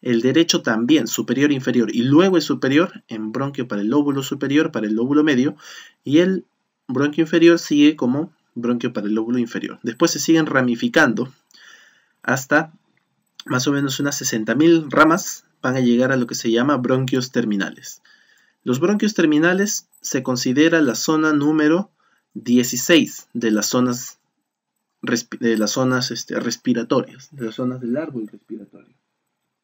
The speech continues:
Esto es de acuerdo, eh, con Webel, que fue el investigador que representó las vías aéreas en el ser humano.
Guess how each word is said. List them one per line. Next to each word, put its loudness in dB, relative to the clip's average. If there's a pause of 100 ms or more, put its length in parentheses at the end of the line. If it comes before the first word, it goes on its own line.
(1000)
Esto -6
es -10
de -14
acuerdo, -12 (1300)
eh, -8
con -10
Webel, -12 (300)
que -20
fue -18
el -8
investigador -18
que -20 (160)
representó -20
las -20
vías -20
aéreas -20 (440)
en -20
el -20
ser -20
humano. -20